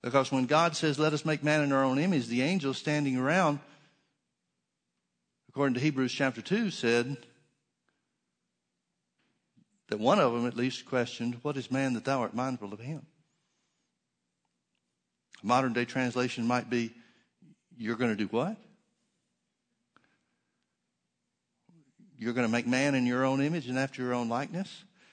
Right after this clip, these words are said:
You're gonna make an exact duplication of yourself, which the angels are not? You're gonna give him dominion? You're gonna make him a little lower than yourself?"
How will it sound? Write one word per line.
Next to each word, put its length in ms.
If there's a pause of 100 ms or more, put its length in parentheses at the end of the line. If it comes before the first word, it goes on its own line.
(200)
You're 140
gonna 120
make 220
an 80
exact 420
duplication 640
of 120
yourself, 480 (1600)
which 180
the 140
angels 360
are 100
not? 400 (3000)
You're 160
gonna 200
give 200
him 220
dominion? 540 (1700)
You're 120
gonna 120
make 220
him 100
a 40
little 260
lower 260
than 200
yourself?" 720